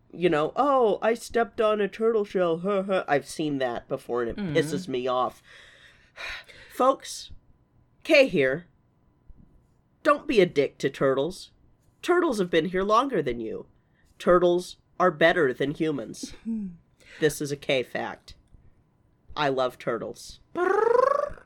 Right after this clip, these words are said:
Speaker 2: K fact. Uh, it does make me think about, uh, when I learned that, 'cause I, for the longest time, I always thought that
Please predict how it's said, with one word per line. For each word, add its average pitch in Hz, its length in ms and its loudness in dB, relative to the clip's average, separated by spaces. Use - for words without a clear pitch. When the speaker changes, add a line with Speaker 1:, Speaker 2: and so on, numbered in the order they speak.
Speaker 2:
K - 180 -18
fact. - 460 -20
Uh, 160 240 -2
it 190 140 0
does 202 220 2
make 170 180 0
me 147 200 0
think 139 200 -6
about, 123 380 -6
uh, 107 240 -4
when 123 160 -10
I 120 100 -6
learned 120 440 -8
that, 113 360 -8
'cause 180 100 -10
I, 190 180 0
for 185 140 -12
the 156 120 -4
longest 160 280 -6
time, 143 220 -4
I - 20 -4
always 127 200 -6
thought 123 280 -8
that - 220 -10